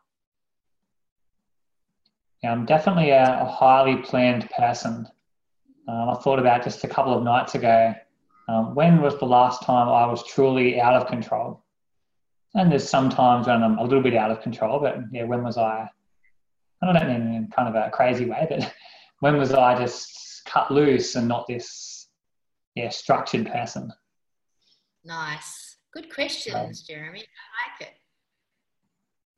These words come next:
Speaker 1: I think that's something I'm, yeah, seeking more of.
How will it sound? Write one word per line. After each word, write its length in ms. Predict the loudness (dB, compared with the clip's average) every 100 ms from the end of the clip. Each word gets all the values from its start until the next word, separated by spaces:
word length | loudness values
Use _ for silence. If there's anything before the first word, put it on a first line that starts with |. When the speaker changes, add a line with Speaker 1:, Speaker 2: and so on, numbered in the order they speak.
| _ _ _ _ _
Speaker 1:
I 80 | -6
think 220 | -2 2
that's 180 | 0 0
something 280 | -2 0 0
I'm, 400 | 0 0 -4 -4
yeah, 140 | -4 -4
seeking 680 | -2 -2 0 0 0 -2
more 280 | 0 0 4
of. 260 | 4 2